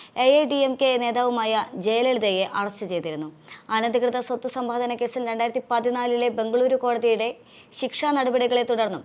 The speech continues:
ജയലളിതയ്ക്ക് മുഖ്യമന്ത്രി സ്ഥാനം നഷ്ടമായിരുന്നു. പിന്നാലെ മുഖ്യമന്ത്രി സ്ഥാനത്തേക്ക് തിരിച്ചെത്തിയ ജയലളിത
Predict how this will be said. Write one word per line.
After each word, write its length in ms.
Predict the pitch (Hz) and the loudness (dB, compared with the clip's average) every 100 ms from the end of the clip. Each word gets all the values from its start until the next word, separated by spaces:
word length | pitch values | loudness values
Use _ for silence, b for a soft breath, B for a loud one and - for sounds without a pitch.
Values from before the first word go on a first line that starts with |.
| - | -8
ജയലളിതയ്ക്ക് 640 | 190 226 233 220 226 226 | -2 2 2 2 0 0
മുഖ്യമന്ത്രി 500 | - 220 269 254 226 | -2 -2 0 0 -2
സ്ഥാനം 360 | 233 233 202 151 | -4 -4 -6 -6
നഷ്ടമായിരുന്നു. 680 | 185 - 220 175 156 156 151 B B B | -8 -6 -4 -4 -4 -8 -14 B B B
പിന്നാലെ 360 | 220 233 226 233 | -2 0 0 0
മുഖ്യമന്ത്രി 440 | 233 254 247 240 | -2 -4 -4 -4
സ്ഥാനത്തേക്ക് 520 | 240 254 233 240 233 240 | -4 -4 -2 -2 -2 -2
തിരിച്ചെത്തിയ 440 | 226 226 233 233 | -2 -2 0 0
ജയലളിത 440 | 214 220 226 202 | 2 0 0 -2